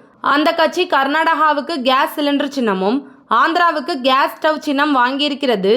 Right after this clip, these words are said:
இந்த தகவலை அக்கட்சியின் தலைவரே சொல்லியிருக்கிறார் என்ற தகவலையும் சீமான் தெரிவித்தார். கரும்பு விவசாயி சின்னத்தை நான் கேட்கவில்லை, அவர்களாகவே கொடுத்தார்கள் என்றும்,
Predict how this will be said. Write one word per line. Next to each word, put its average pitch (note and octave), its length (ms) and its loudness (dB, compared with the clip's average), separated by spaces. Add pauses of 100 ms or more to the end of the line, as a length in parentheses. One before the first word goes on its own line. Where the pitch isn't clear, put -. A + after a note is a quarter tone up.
(320)
இந்த D#4 340 0
தகவலை D4+ 480 2
அக்கட்சியின் D4 640 -2
தலைவரே C#4+ 420 2
சொல்லியிருக்கிறார் D4 720 0
என்ற B3+ 260 -4
தகவலையும் B3+ 640 0
சீமான் C4 440 -2
தெரிவித்தார். A3 640 0 (360)
கரும்பு F4 420 0
விவசாயி E4 500 0
சின்னத்தை D#4 420 -2
நான் D4 240 0
கேட்கவில்லை, B3 640 0 (260)
அவர்களாகவே D#4+ 760 2
கொடுத்தார்கள் D#4 560 0
என்றும், G#3 440 -2